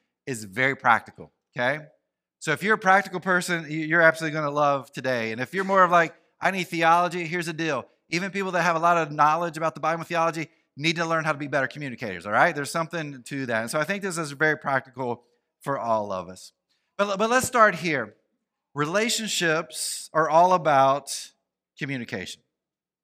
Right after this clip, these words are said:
Everybody in this room, you have a relationship with someone else. At work, at home, uh, your pickleball club, your, your church, your friendships. All of us, we have relationships with other people.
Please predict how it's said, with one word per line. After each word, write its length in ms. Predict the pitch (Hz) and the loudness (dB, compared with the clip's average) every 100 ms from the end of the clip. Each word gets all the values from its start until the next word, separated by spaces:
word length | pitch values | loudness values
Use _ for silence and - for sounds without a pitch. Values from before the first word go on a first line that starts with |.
| _ _ _ _ _ _ _ _ _ | _ _ _ _ _ _ _ _ _
Everybody 300 | 185 220 214 | -2 4 6
in 40 | 208 | 4
this 160 | 190 | -2
room, 240 | 185 165 151 | -4 -4 -6
you 420 | 156 190 196 202 | -8 -6 -6 -8
have 340 | 165 170 170 | 0 4 4
a 80 | 165 | 4
relationship 600 | 156 147 147 147 - 139 | -2 -4 -6 -8 -10 -10
with 100 | 135 | -10
someone 300 | - 135 131 | -8 -6 -6
else. 260 | 117 101 - _ _ | -4 -6 -8 _ _
At 160 | 156 170 | 2 2
work, 320 | 175 147 - | 4 2 0
at 200 | - 147 | -2 -2
home, 580 | - - 180 170 151 120 - _ - | -2 -8 -4 -2 -2 -4 -12 _ 0
uh, 240 | 131 143 | 2 2
your 80 | 151 | -4
pickleball 640 | - 214 185 156 147 131 | -4 -4 0 2 2 0
club, 420 | - 147 135 120 113 | -4 -2 0 -2 -4
your, 140 | 143 | -6
your 140 | 147 | -6
church, 480 | 147 - 208 185 - | -6 -2 4 4 2
your 80 | 143 | -8
friendships. 800 | - 170 190 185 - 151 113 - _ _ _ _ | -8 -2 -2 -2 -4 -4 -6 -12 _ _ _ _
All 360 | - 185 214 214 | -4 0 0 0
of 120 | 165 | -2
us, 600 | 123 123 139 - - - _ _ _ | -4 -4 -8 -12 -14 -16 _ _ _
we 120 | 156 | -8
have 480 | 156 170 185 180 175 | -4 0 2 2 0
relationships 840 | 170 147 160 - 151 - 131 120 - | -4 -6 -6 -8 -12 -8 -8 -8 -12
with 160 | 127 | -12
other 280 | - 110 120 | -8 -8 -8
people. 540 | 120 _ 185 170 - | -10 _ -14 -14 -18